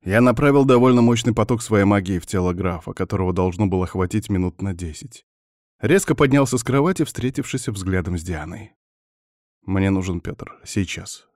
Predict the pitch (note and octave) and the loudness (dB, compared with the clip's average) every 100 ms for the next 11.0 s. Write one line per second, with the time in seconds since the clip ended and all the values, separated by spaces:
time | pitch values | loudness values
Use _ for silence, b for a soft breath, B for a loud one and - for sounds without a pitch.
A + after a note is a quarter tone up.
0 | - - F#2+ A#2+ A#2+ B2 F#2 F2 F2+ E2+ | -12 -4 0 0 -2 -2 0 -2 -4 -6
1 | E2+ - - - _ _ _ _ _ _ | -6 -10 -14 -20 _ _ _ _ _ _
2 | F#2+ F#2+ - G2 C#3 G2+ A2 A2+ A2 A2 | -2 -2 -2 -2 -2 -2 0 2 0 2
3 | A2+ A2+ A2+ A2+ - A#2+ B2 A#2 - G2 | 4 4 2 0 -2 2 2 0 -2 -2
4 | F2 E2+ E2 E2+ F#2+ A2+ G2+ F#2+ B2+ A#2+ | 0 -2 -4 -4 -2 0 0 2 2 2
5 | - A2 G#2+ G2 G#2+ - G2+ G2 F2+ F2 | -2 -2 -2 0 -2 -2 -8 -4 -4 -4
6 | D#2+ - - - - _ _ _ _ _ | -6 -10 -14 -20 -20 _ _ _ _ _
7 | _ _ _ _ _ _ - - A2+ A#2 | _ _ _ _ _ _ -8 2 2 4
8 | A2 A#2 A2+ A2+ A2 A2+ G#2+ G2+ G2+ F#2 | 4 2 2 2 4 4 4 4 4 2
9 | G2 - F#2 F#2 E2 - - - _ _ | 0 0 -2 -2 -2 -10 -14 -18 _ _
10 | _ _ - - F#2 F2 - F2+ F2 | _ _ -18 -8 -6 -6 -4 -2 -4